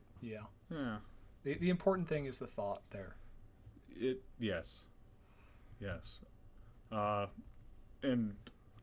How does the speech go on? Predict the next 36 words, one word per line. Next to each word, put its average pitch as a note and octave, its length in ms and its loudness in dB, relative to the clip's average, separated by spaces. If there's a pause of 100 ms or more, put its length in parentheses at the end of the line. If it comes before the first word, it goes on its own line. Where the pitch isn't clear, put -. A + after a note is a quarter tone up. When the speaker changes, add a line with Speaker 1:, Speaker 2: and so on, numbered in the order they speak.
Speaker 2:
<clears throat> - 0 -
to D#3+ 540 12
all C#3 160 12
their A#2+ 100 6
families, A#2 540 6 (1120)
uh, E2+ 360 2 (1400)
we F#2+ 60 -2
just F2+ 200 -4
wanna E2+ 160 -4
say E2+ 160 -2
we're E2 120 -4
sorry E2+ 460 -2
and E2 200 -6 (1200)
Speaker 1:
It's - 100 -14
a B2+ 40 -6
horrible A#2 280 -2
tragedy. G#2+ 640 -6 (240)
It's, - 160 0
uh, G#2+ 160 -4 (160)
very B2 220 2
unfortunate A2 540 -2
that G#2 140 -6 (280)
things A2 220 -2
like G2+ 180 -2
this G#2 180 -2
continue A2 440 -2
to G#2+ 80 -4
happen. G#2 480 -8 (420)
Speaker 2:
Yeah, F#2 260 2
well, F#2+ 320 4
and F2 320 -2
how A#2+ 100 0
do G#2+ 100 0
you F2+ 80 0
stop E2 300 -2
lightning? D#2+ 340 -2